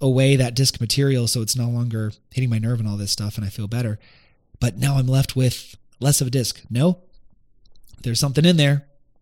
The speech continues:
You can stimulate it again. If you have a surgery, you can stimulate it again. Loading, weight,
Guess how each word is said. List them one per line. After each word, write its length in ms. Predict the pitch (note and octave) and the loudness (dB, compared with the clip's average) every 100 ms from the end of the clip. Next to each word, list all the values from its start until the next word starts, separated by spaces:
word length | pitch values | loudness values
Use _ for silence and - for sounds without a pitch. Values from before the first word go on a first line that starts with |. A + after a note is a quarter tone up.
| _ - | _ -6
You 140 | A2 | -2
can 140 | C3 | 0
stimulate 440 | B2 - C#3 C#3 B2+ | 0 0 2 2 2
it 40 | |
again. 400 | B2+ D3+ A#2+ E2 - - - - - - - | 2 2 2 -4 -16 -20 -20 -20 -20 -20 -4
If 160 | C3+ C3+ | -2 4
you 80 | D3 | 4
have 120 | C#3+ | 4
a 40 | |
surgery, 520 | - F3+ D3 A#2+ F#2 - _ _ _ _ _ _ _ - | 4 2 2 0 -4 -10 _ _ _ _ _ _ _ -12
you 80 | G#2+ | -10
can 160 | G#2+ G2+ | -6 -4
stimulate 420 | - C3 C3+ C3 | 0 2 4 2
it 120 | A2+ | 0
again. 420 | B2+ C#3+ A2+ F2 - - - - - - _ _ _ - | 0 0 -2 -6 -16 -20 -20 -20 -20 -20 _ _ _ -10
Loading, 540 | A2+ D3 E3+ C#3+ G2 F2+ _ _ _ _ _ _ _ _ _ _ _ _ _ _ - | 2 6 6 6 2 -8 _ _ _ _ _ _ _ _ _ _ _ _ _ _ 2
weight, 380 | D3 C#3 - | 4 4 -2